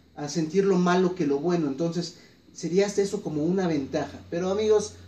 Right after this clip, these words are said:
no va a pasar nada. Y si llega a pasar, no sé, probablemente haga un video en memoria, <laughs> así que, que, que di-, que diga en mi testamento, "Publiquen este video si todo sale mal", ¿no? Pero tranquilos, no va a pasar nada. Eh,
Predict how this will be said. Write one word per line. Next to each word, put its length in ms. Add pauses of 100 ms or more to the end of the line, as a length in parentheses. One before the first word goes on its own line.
(120)
no 140
va 100
a 60
pasar 360
nada. 240
Y 40
si 200
llega 260
a 60
pasar, 540 (400)
no 120
sé, 200
probablemente 760
haga 140
un 120
video 400
en 100
memoria, 680
<laughs> 40
así 320
que, 260 (340)
que, 360
que 120
di-, 260
que 140
diga 200
en 60
mi 60
testamento, 500
"Publiquen 380
este 180
video 260
si 120
todo 240
sale 260
mal", 300
¿no? 220
Pero 360 (500)
tranquilos, 680 (100)
no 180
va 80
a 40
pasar 300
nada. 440
Eh, 340